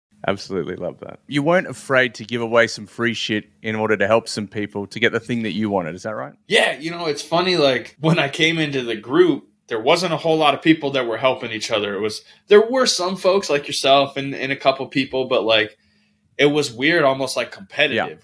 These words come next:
Speaker 2: right? Everybody wanted to have the best funnel and, like, "Hey, what are you doing? I'm gonna steal your
Speaker 1: Yeah.
Speaker 2: funnel and I'm gonna get all these leads." And it was kinda weird at first, but there were some folks who came in and, like, when I asked questions, they'd reach out and help me. Like,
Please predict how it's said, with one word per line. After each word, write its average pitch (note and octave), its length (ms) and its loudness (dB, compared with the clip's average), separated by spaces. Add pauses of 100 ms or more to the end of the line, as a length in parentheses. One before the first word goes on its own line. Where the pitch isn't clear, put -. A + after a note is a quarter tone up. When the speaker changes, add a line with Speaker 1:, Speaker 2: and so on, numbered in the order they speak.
Speaker 2:
right? A#2 160 -2
Everybody B2 400 -2
wanted A#2+ 280 -2
to A2+ 60 -4
have B2 260 -4
the A2+ 60 -8
best C3+ 320 0
funnel B2+ 380 -2
and, A2 120 -10
like, G2+ 220 -12
"Hey, E3 180 0
what C#3+ 200 -8
are D#3+ 40 -2
you D#3+ 160 -6
doing? E3 260 -2
I'm C#3+ 120 0
gonna C#3 120 -2
steal F3 360 4
your D3 140 4
Speaker 1:
Yeah. D3+ 80 0
Speaker 2:
funnel D3+ 320 2
and B2+ 120 -2
I'm C#3 80 0
gonna C#3+ 160 -2
get D3 160 0
all C#3+ 180 4
these C#3 220 2
leads." D3 460 4
And A#2+ 140 0
it B2+ 100 -2
was B2+ 120 0
kinda F#3+ 280 4
weird A2+ 300 4
at - 100 -2
first, G#2+ 420 -4
but B2+ 260 2 (800)
there D3 140 4
were C#3+ 240 2
some D3 200 -6
folks C3 320 -2
who B2 100 -8
came A#2 320 0
in A#2+ 180 -4
and, A2+ 160 -8
like, G2 220 -8
when G#2 100 -10
I A2+ 160 0
asked A2+ 280 -2
questions, A2+ 480 -8
they'd A2+ 180 -4
reach A#2+ 220 -8
out B2+ 160 2
and B2 100 -18
help D3 220 -8
me. G2 100 -10
Like, G2+ 220 -6